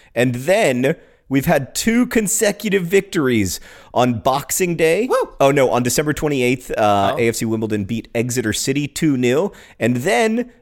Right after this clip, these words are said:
Speaker 1: uh, A F C Wimbledon beat Cambridge United four to one, including a goal, Hank,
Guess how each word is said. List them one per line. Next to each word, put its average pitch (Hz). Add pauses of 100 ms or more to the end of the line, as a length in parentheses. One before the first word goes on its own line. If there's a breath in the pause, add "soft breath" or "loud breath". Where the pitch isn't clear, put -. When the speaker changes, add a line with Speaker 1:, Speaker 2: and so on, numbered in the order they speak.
Speaker 1:
uh, 120
A 139
F 139
C 147
Wimbledon 139
beat 135
Cambridge 165
United 151
four 254 (200)
to -
one, 208
including 262
a 247
goal, 269
Hank, 214